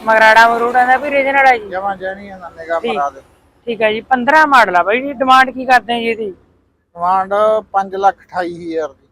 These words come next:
Speaker 1: ਪੰਜ ਲੱਖ ਅਠਾਈ ਹਜ਼ਾਰ ਰੁਪਇਆ ਡਿਮਾਂਡ ਆ ਜੀ। ਮਾਨਤਾਨ ਇਹੋ ਜਿਹੀ ਚੋਂਗੀ ਜੀ?
Speaker 2: ਪੂਰਾ ਕਰ ਦਿਆਂਗੇ
Speaker 1: ਇਹਦਾ
Speaker 2: ਮਾਨਤਾਨ।
Speaker 1: ਨੰਬਰ ਹੈਗਾ ਜੀ ਪੀ ਵੀ ਪੈਂਹਠ ਮੋਹਾਲੀ ਦਾ।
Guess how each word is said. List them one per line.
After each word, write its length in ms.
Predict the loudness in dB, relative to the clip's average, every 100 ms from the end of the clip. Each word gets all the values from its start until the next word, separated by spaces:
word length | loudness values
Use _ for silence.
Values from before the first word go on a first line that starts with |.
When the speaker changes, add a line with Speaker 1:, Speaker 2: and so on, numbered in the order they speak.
| -10
Speaker 1:
ਪੰਜ 220 | -8 -2
ਲੱਖ 280 | 0 0 -4
ਅਠਾਈ 360 | -2 -2 -2
ਹਜ਼ਾਰ 180 | -4 -4
ਰੁਪਇਆ 280 | -4 -4 -4
ਡਿਮਾਂਡ 340 | -4 -6 -6
ਆ 100 | -10
ਜੀ। 120 | -14 -20 _ _ -6
ਮਾਨਤਾਨ 340 | -6 -4 -4
ਇਹੋ 180 | -6 -8
ਜਿਹੀ 200 | -8 -10
ਚੋਂਗੀ 280 | -10 -14 -14
ਜੀ? 80 |
Speaker 2:
ਪੂਰਾ 300 | -10 -4 -2
ਕਰ 160 | -2 -6
ਦਿਆਂਗੇ 300 | -8 -12 -6
Speaker 1:
ਇਹਦਾ 120 | -2
Speaker 2:
ਮਾਨਤਾਨ। 200 | -2 -2
Speaker 1:
ਨੰਬਰ 180 | -4 -2
ਹੈਗਾ 300 | -2 -2 -6
ਜੀ 80 | -8
ਪੀ 200 | -10 -10
ਵੀ 140 | -8
ਪੈਂਹਠ 280 | -6 -6 -6
ਮੋਹਾਲੀ 400 | -4 -2 -2 -4
ਦਾ। 140 | -10